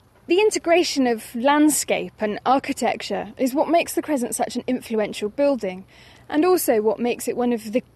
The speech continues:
key elements of Bath's World Heritage Site status,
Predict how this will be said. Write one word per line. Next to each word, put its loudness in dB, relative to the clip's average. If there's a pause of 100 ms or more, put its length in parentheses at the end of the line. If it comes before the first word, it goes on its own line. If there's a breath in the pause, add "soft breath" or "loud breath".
key 0
elements 0
of -8
Bath's 0
World -2
Heritage -4
Site -8
status, -2